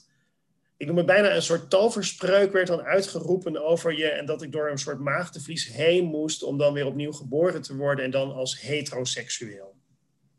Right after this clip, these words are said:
Nou, dat is wat er dan gebeurt. En dat heb ik heel erg gezegd, maar ik heb me dat tot twee keer toe laten doen. En, ehm,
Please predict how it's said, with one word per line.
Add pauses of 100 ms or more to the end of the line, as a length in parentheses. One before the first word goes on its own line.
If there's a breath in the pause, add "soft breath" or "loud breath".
(1120)
Nou,
dat
is
wat
er
dan
gebeurt. (400)
En
dat
heb
ik (360)
heel
erg
gezegd,
maar
ik
heb
me
dat
tot
twee
keer
toe
laten
doen. (1400)
En,
ehm,